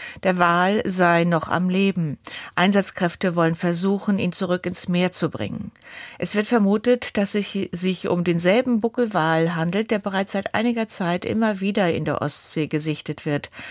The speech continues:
Zuerst sei er Anfang des Monats im Wismarer Hafen entdeckt worden. Damals hatten Einsatzkräfte das Tier weitgehend von einem Netz befreit, in dem es sich zuvor verfangen hatte.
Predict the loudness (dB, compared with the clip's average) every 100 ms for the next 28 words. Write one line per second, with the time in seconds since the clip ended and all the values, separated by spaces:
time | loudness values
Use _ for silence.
0 | -16 -16 -4 0 2 4 2 0 0 2
1 | 2 0 -2 -2 -2 0 2 2 2 0
2 | -2 -2 -2 -2 -2 -2 -2 -2 -4 -4
3 | -2 -2 -2 -4 -6 -6 -4 -2 -2 -8
4 | -12 -18 -18 -18 -4 2 4 4 2 0
5 | -2 -2 -2 0 0 -2 -4 -2 -4 -2
6 | -4 -2 -2 -2 0 0 0 0 0 -4
7 | -4 -2 -2 -2 -4 -2 -4 -4 -2 -2
8 | -2 -2 -2 -4 -6 -4 0 0 0 -12
9 | -14 -6 2 4 4 0 -2 -4 -4 -4
10 | -4 -2 0 -2 0 -2 2 0 0 -6
11 | -10 -12 -14